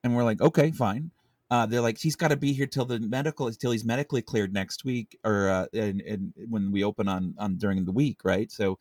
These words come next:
so we're like, "Great, well, we'll take him." And we did the paperwork and we signed it out and we're like, "Okay, well, we'll,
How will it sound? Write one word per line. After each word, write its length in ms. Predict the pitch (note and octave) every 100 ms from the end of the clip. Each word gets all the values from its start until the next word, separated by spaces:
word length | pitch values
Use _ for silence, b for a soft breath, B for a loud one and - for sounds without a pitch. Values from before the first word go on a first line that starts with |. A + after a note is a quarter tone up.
| b b b b b b
so 460 | - C3 A#2+ A2+ G2+
we're 140 | G2+ A2+
like, 160 | A2+
"Great, 240 | - F#3+ F#2+
well, 160 | G2+
we'll 120 | G2+ A#2
take 220 | D#3+ -
him." 120 | F#2
And 100 | F2+
we 100 | F#2+
did 180 | F2+ G2+
the 80 | G2
paperwork 520 | - G#2 A#2+ A2 A#2
and 60 | G2+
we 100 | F2+
signed 280 | - G2 F#2+
it 80 |
out 220 | F#2 G#2 G#2+
and 100 | F2+
we're 120 | F2+
like, 220 | F#2+ -
"Okay, 280 | A2+ - G#2
well, 140 | F2+
we'll, 240 | F2+ G#2